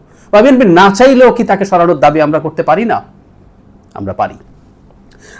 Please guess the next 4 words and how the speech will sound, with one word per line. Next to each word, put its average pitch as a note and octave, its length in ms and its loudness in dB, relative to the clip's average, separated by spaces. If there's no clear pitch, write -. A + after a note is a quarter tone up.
আসবো। D3 380 0
কিন্তু, G3 520 0
আহ, D3+ 420 0
অনেক G3 340 -2